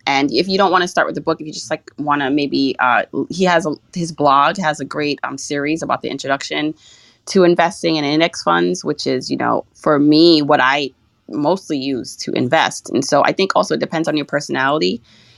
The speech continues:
and what you are trying to accomplish. I, you know, although I'm in the personal finance space and, you know, I can be doing a lot of creative things in terms of investing, I like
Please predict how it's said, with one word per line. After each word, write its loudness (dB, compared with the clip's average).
and 0
what -2
you 2
are 2
trying -2
to 0
accomplish. 0
I, 4
you 4
know, 2
although 4
I'm 2
in -4
the -6
personal -12
finance -6
space -10
and, -4
you -6
know, 0
I 2
can -2
be -2
doing -2
a 2
lot 2
of 2
creative -2
things -2
in 2
terms -2
of -6
investing, 2
I 2
like 0